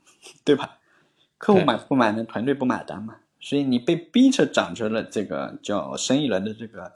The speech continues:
Speaker 1: 这个属性。好，你这两个东西一练成，哦，你突然发现，哇，又进入到了这个另外一重这种感觉。
Speaker 2: 所以这边我想再多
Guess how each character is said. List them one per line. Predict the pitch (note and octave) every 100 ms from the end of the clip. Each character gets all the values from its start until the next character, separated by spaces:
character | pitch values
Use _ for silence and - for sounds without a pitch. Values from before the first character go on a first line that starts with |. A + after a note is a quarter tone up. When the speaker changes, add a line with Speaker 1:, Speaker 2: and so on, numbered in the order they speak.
| _ _ _ _ _
Speaker 1:
这 | -
个 | C3
属 | C3 - G2
性。 | - B2+ - _
好， | - G2+
你 | B2
这 | A#2+ D#3
两 | A2 G#2
个 |
东 | A#2+ A#2
西 | A#2+
一 | C3+
练 | D#3+ E3 A#2
成， | - G2 - -
哦， | A2+
你 |
突 | A2 -
然 | B2 G#2+
发 | G#2
现， | A#2 - _ _ _ -
哇， | B2 G2+ -
又 | C#3+
进 | C#3+ D3
入 | C3
到 | A2 G2+
了 | E2+
这 | A2
个 | G2
另 | C3+ C#3
外 | G2+
一 | F#2+
重 | - - D#2+
这 | F#2
种 | F2+ - - _ -
感 | A2+ G#2 G2
觉。 | F#2 E2+ - _ _ _ - - _ _ _ _ _ _ _ _ _ _ _ _ _ _ _ _ _ _ _ _ _ _ _ _ _ _ _ _ _ _ _ _ _
Speaker 2:
所 | - C#3
以 | D#3+ B2 - _ _ _ -
这 | F#3+
边 | F3
我 | B2
想 | - G2
再 | - B2+
多 | - C#3 D3 C#3